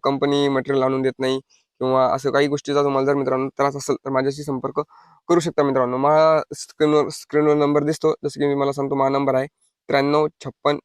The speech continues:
पंचेचाळीस एकोणीस सोळा. हा मित्रांनो माझा कॉन्टॅक्ट नंबर आहे, याच्यावरती तुम्ही कॉन्टॅक्ट करून माझ्या संग बिंदास संपर्क करू शकता मित्रांनो, कारण मी तुम्हाला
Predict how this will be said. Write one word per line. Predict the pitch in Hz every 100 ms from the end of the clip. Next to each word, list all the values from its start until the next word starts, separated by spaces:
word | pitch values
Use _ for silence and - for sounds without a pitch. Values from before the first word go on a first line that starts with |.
| -
पंचेचाळीस | 135 - 135 147 -
एकोणीस | 135 - 147
सोळा. | - 131 - - _ -
हा |
मित्रांनो | 143 147 156 151
माझा | 156
कॉन्टॅक्ट | 135 131 143
नंबर | 147 147
आहे, | 151 151 _ _
याच्यावरती | 143 160 170
तुम्ही | 170 170
कॉन्टॅक्ट | 156 147 143 -
करून | 165 160
माझ्या | 160 151
संग | 156 160
बिंदास | 147 151 151
संपर्क | 147 143 156
करू | 156
शकता | 151 151
मित्रांनो, | 147 139 135 135 156 - - -
कारण | 139 160
मी | 170 165 165
तुम्हाला | 156 156 165